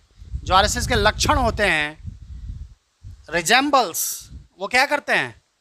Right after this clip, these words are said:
resembles मतलब Match करना, resemble मतलब Match करना, Match करना मतलब मिलना, सही है।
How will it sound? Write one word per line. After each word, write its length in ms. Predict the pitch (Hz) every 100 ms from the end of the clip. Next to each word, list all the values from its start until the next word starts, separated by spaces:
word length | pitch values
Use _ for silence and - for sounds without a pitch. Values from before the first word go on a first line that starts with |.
| _ _ _ _ _ _ _ _
resembles 600 | 165 180 185 247 311 311
मतलब 380 | 285 190 165 - - - - - - - - - 151
Match 380 | 185 226 247 -
करना, 400 | 202 156 147 107 - - _ _
resemble 400 | 175 202 254 285
मतलब 320 | 254 180 131 _ _ _ _ _ _
Match 300 | 180 220 233
करना, 380 | - 170 131 208 _ _ _ _ _ _ _ _ _
Match 240 | 165 233 -
करना 260 | 269 262
मतलब 340 | 254 165 147 - _ _ _ _ _
मिलना, 520 | 156 208 226 202 139 104 _ _ _ _ _ _ _ _ _ _ _ _ _ _ _ _ _ _ _ -
सही 220 | 196 214
है। 340 | 214 196 -